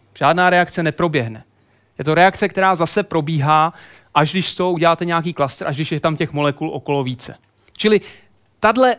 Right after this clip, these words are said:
tenhle experiment byl nam-, z-, namířen na porozumění jenom, jak funguje takováhle reakce, jak to vlastně probíhá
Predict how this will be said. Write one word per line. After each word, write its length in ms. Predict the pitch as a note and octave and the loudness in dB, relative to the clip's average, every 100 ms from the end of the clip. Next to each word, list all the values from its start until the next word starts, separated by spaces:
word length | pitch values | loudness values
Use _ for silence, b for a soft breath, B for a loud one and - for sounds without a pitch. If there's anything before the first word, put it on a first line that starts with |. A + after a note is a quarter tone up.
| - | -2
tenhle 260 | A3 B3 | 0 2
experiment 580 | A#3 F#3 - G3 G3 G#3 | 2 -2 -2 0 0 0
byl 180 | G3 G3+ | 0 0
nam-, 260 | E3+ D#3+ E3 | 2 0 -2
z-, 200 | C3+ E3+ E3+ | -6 -6 -2
namířen 680 | D#3 E3 D#3+ C#3+ D3+ F3 F#3+ b b | 0 0 0 0 0 -2 -8 b b
na 120 | D3+ | -2
porozumění 880 | C#3+ F3 G3 F#3+ G#3+ G3+ G3 G3 G3 | -2 0 0 0 0 0 0 0 -2
jenom, 240 | F#3+ E3+ F3+ | -2 -4 -2
jak 240 | F3 D#3 | -4 -4
funguje 380 | - A3 G3+ G#3+ | -4 -4 0 0
takováhle 480 | - - G3 G3+ G3+ | -2 -2 0 0 0
reakce, 400 | F#3+ G#3 - D3+ | -2 -4 -4 -2
jak 200 | D#3 - | 0 -2
to 100 | G3+ | -2
vlastně 340 | G3+ F#3 G#3+ | -2 -2 -4
probíhá 600 | G3 F#3 F3 F#3+ C3 A2 | -4 -2 0 0 0 -2